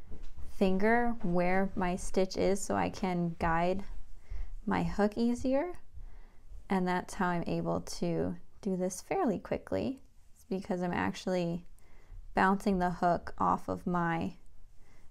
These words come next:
finger in the back where I'm, where I'm holding it. So I'll finish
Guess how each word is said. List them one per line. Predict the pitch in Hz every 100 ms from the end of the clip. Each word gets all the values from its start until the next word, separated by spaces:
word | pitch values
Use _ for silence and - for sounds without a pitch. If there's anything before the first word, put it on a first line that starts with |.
| - -
finger | 202 180 160 - 180 -
in | 202 180
the | 175
back | 175 175 - -
where | 190 175
I'm, | 180 185 185 - - - -
where | 208
I'm | 202
holding | 175 202 190 190
it. | - - - - - - - - - - - - - - - - - - - - - - - -
So | - 240 233
I'll | 208 208 208
finish | 214 - 214 214 226 -